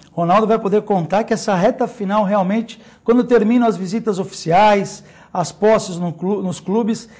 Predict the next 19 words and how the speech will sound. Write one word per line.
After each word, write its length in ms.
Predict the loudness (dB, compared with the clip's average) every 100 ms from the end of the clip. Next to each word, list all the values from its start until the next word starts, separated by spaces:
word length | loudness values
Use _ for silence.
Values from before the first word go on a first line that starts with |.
| -20 -4
ele 160 | 0 4
reservou 520 | 4 4 2 2 2
ainda, 600 | 4 2 4 4 2 -8 -20 _ -10
eh, 180 | -2
inovações 640 | 2 4 4 2 0 -2 -2
pro 100 | -2
nosso 280 | -2 -4 -6
distrito, 520 | -10 -8 -6 -4 2
obviamente 680 | 2 4 2 2 -2 -6 -12 -14 -4
amparado 560 | 0 2 4 4 4 2
por 180 | -4 -2
toda 280 | 0 2
uma 140 | 0 -2
equipe, 360 | -4 -6 -4 -4
ele 80 |
vai 140 | -2 -4
fazer 640 | -4 -6 -6 -6 -14 _ -10
esses 320 | -8 -8 -6
reconhecimentos 1000 | -4 -4 -6 -8 -6 -4 -2 -4 -10